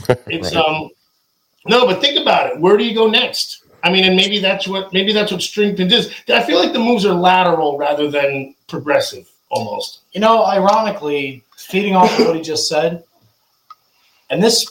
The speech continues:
Speaker 3: pains me to say, but I feel like the next progression is making people be outcasted from the sport. And what I
Speaker 1: Right.
Speaker 3: mean by that is this.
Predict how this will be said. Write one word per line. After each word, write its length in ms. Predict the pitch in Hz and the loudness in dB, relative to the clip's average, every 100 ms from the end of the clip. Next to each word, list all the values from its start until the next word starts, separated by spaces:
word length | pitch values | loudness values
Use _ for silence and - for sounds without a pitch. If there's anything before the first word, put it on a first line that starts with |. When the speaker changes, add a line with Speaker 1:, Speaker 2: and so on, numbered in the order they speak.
| - | -10
Speaker 3:
pains 440 | - 214 220 175 | -4 0 0 0
me 120 | 170 143 | -2 0
to 80 | |
say, 440 | - - 185 202 131 | 0 2 2 2 0
but 160 | 135 | 0
I 180 | 123 139 | 0 0
feel 340 | - - 277 233 | -2 -4 0 2
like 360 | 151 151 - _ _ _ _ | 2 0 -8 _ _ _ _
the 180 | 120 143 | -6 -4
next 400 | 139 151 - - | -2 -2 -2 -4
progression 800 | 208 127 139 156 185 190 202 - _ 185 | -4 -2 0 0 0 -2 -4 -12 _ 0
is 360 | 226 220 147 | 2 4 2
making 400 | 151 143 147 139 | 0 -2 -2 -6
people 320 | 117 127 143 | -8 -6 -6
be 140 | 135 135 | -4 -2
outcasted 720 | 131 139 - 120 117 - 113 | 2 2 0 -4 -4 -6 -8
from 160 | 120 110 | -8 -6
the 60 | |
sport. 400 | - - 101 - _ _ _ | -6 -4 -6 -6 _ _ _
And 80 | 131 | 0
what 100 | 165 | 2
I 40 | 170 | 4
Speaker 1:
Right. 60 | |
Speaker 3:
mean 160 | 202 226 | 4 4
by 140 | 185 | 4
that 220 | 170 151 123 | 2 0 -2
is 140 | 107 | -4
this. 400 | 107 - - | -6 -6 -8